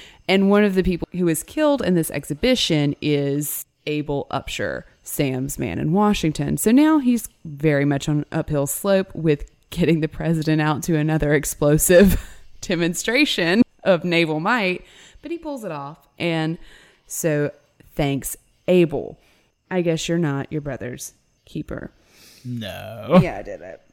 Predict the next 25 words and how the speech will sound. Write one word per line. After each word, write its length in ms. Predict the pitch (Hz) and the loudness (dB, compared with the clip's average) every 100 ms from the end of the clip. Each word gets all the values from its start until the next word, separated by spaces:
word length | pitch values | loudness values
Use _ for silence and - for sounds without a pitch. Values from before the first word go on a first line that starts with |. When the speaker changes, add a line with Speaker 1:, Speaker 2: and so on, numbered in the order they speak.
| 190 - _ _ _ | -20 -20 _ _ _
Speaker 1:
So 160 | - | -8
in 140 | 277 330 | 0 2
addition 640 | 370 226 165 - 175 180 180 - _ _ | 4 2 -2 0 0 -2 -6 -16 _ _
to 580 | - - 185 170 165 170 - _ _ - | -8 -2 0 0 0 -2 -6 _ _ -8
the 80 | 185 | 0
men 300 | 180 160 165 | 4 4 4
who 320 | 160 160 147 | 2 -2 -2
are 240 | - 143 139 | -2 -2 -2
helping 320 | 139 139 147 | -2 -2 -2
him 160 | 143 | -2
along 280 | 139 139 143 | -2 0 0
his 140 | 151 170 | 0 0
way, 420 | 233 214 202 202 | 0 2 2 0
who 140 | 165 | 0
meet 240 | 143 139 - | 0 -2 -4
really 280 | 147 139 | -6 -6
weird 340 | 135 143 139 135 | -6 -6 -6 -6
ends, 580 | - 208 202 196 196 180 - - - | -4 0 2 2 0 -2 -10 -20 -20
there 260 | 175 190 170 | -6 0 0
is 320 | - 175 165 | 0 -2 -2
this 280 | 170 165 - - | -4 -4 -6 -2
incident 680 | 170 180 - 165 160 156 - - | -2 -2 -4 -4 -2 -4 -8 -6
involving 580 | 170 160 151 151 151 151 | -4 -2 -4 -2 -4 -4
Sam's 500 | - 151 147 151 143 | -4 -4 -4 -4 -8
will 720 | 147 160 170 190 208 247 | -4 -2 -2 -2 -2 -4